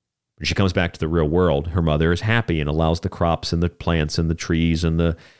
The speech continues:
and, uh, the flowers to bloom again and for man to have food and sustenance. And that's the cycle of nature. That's the spring and the summer and the fall and the winter, the four horses of the apocalypse. It is a cycle of life and death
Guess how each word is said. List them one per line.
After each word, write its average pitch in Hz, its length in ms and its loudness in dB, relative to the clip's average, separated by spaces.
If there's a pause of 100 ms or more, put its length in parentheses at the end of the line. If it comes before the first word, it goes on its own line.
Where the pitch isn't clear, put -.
(920)
and, 90 300 2
uh, 82 180 4
the 85 120 0
flowers 76 580 -2
to 87 100 -2
bloom 76 420 0
again 76 360 0
and 76 100 -2
for 82 120 -2
man 73 300 0
to 76 80 -2
have 76 200 -2
food 76 380 0
and 73 100 -4
sustenance. 71 680 -2
And 85 100 2
that's 92 200 0
the - 80 -4
cycle 80 460 0
of 90 120 -2
nature. 95 380 0
That's 80 400 -2
the 85 380 0 (140)
spring 82 540 0
and 78 160 2
the 87 220 2
summer 78 540 0
and 76 180 2
the 82 80 0
fall 69 460 -2
and 76 120 0
the 85 80 2
winter, 90 340 0
the 71 140 -2
four 80 280 -4
horses 76 480 0
of 73 200 -2
the 82 120 0
apocalypse. 85 760 -2
It 71 120 -2
is 73 160 0
a 78 80 0
cycle 80 500 -2
of 78 160 -2 (480)
life 76 500 -2 (100)
and 85 220 0
death 87 480 0